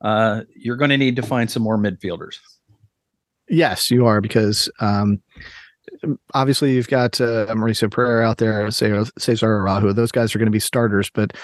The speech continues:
Speaker 2: after that, you know, Cartagena, Mulroney, mm, um, uh, those are not the guys. If you're trying to, if you're trying to take this team to the next level, those are not the guys that you're gonna wanna be starting, uh, or at the very least in Cartagena's, uh,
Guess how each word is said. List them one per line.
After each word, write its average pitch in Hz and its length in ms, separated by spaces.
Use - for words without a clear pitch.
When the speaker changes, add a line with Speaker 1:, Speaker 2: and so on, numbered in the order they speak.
Speaker 2:
after 147 220
that, 170 240
you 139 80
know, 117 120
Cartagena, 135 640
Mulroney, 127 680
mm, 135 560
um, 117 580
uh, - 320
those 139 260
are 156 60
not 147 220
the 127 60
guys. 135 400
If 139 140
you're 190 100
trying 190 300
to, 127 320
if 123 100
you're 139 80
trying 143 200
to 120 80
take 120 180
this 113 160
team 113 160
to - 80
the 107 60
next 101 200
level, 98 200
those 98 180
are 107 40
not 104 180
the 117 60
guys 101 240
that - 120
you're 101 80
gonna 98 260
wanna 92 120
be 90 100
starting, 73 400
uh, 101 280
or 120 240
at 107 320
the 113 80
very 135 260
least 110 220
in 104 80
Cartagena's, 101 760
uh, - 160